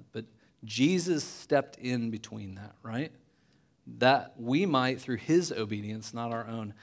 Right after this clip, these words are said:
have eternal life. So because that's true, because we're living under that umbrella of grace, right,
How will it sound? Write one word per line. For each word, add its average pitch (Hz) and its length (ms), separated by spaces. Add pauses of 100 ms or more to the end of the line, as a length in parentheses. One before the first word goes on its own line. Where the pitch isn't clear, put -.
(160)
have 120 180
eternal 117 420
life. 98 400 (1500)
So 147 200
because 208 420
that's 208 300
true, 160 320
because 170 400
we're 143 300 (120)
living 165 600
under 160 240
that 135 220
umbrella 120 560
of 113 200
grace, 107 520 (800)
right, 135 340